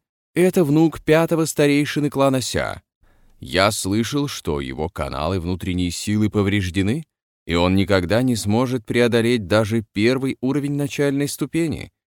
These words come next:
О, я впервые его вижу. Неудивительно, что мы раньше его не видели.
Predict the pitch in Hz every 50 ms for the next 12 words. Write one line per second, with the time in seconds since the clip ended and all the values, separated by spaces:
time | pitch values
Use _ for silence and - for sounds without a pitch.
0 | _ _ _ _ _ _ - 135 170 180 160 107 - - - - 78 92 95 98
1 | 104 - - 185 196 190 208 208 196 190 196 196 190 180 135 98 85 78 78 62
2 | 52 - - _ _ _ _ _ _ 123 135 135 135 123 107 110 104 117 151 143
3 | - 92 71 69 65 62 - 90 - _ - - - 120 113 101 101 98 98 107
4 | 95 82 80 - - 98 95 95 101 107 123 131 120 82 62 64 55 52 - -